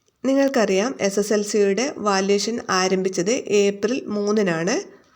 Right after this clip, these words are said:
ഏപ്രിൽ പതിനൊന്ന് വരെ മൂല്യനിർണ്ണയം നടത്തിക്കഴിഞ്ഞപ്പോൾ ഏകദേശം പകുതിയോളം ഉത്തരക്കടലാസുകൾ നോക്കിക്കഴിഞ്ഞു.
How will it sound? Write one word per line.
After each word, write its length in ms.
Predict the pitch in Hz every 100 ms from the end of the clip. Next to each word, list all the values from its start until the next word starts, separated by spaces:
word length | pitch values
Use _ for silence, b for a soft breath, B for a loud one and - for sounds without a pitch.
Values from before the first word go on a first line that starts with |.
| b _ 247
ഏപ്രിൽ 480 | 254 254 269 277 262
പതിനൊന്ന് 440 | 214 196 202 208
വരെ 300 | 202 185 214
മൂല്യനിർണ്ണയം 680 | 277 214 196 196 202 202 202
നടത്തിക്കഴിഞ്ഞപ്പോൾ 880 | 190 185 202 196 180 180 175 285 403 B B -
ഏകദേശം 560 | 226 233 240 240 311 -
പകുതിയോളം 720 | 220 208 208 226 220 226 277 -
ഉത്തരക്കടലാസുകൾ 960 | 214 196 196 190 190 196 196 202 285
നോക്കിക്കഴിഞ്ഞു. 880 | 214 185 185 185 175 170 175 320 -